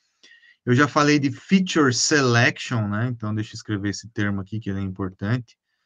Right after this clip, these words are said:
Feature selection significa que eu vou pegar aquela matriz lá, aplicar um mecanismo de busca pra dizer quais daquelas colunas eu quero manter e quais eu quero descartar, né?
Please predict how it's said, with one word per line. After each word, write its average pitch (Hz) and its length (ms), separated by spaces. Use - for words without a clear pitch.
Feature 143 420
selection 120 920
significa 113 600
que 110 100
eu 120 60
vou 123 100
pegar 120 300
aquela 131 320
matriz 123 480
lá, 113 340
aplicar 123 380
um 143 60
mecanismo 147 600
de 147 100
busca 139 520
pra 123 140
dizer 123 220
quais 165 340
daquelas 143 380
colunas 139 400
eu 127 120
quero 131 220
manter 123 340
e 127 80
quais 123 280
eu 123 80
quero 117 280
descartar, 107 720
né? 147 240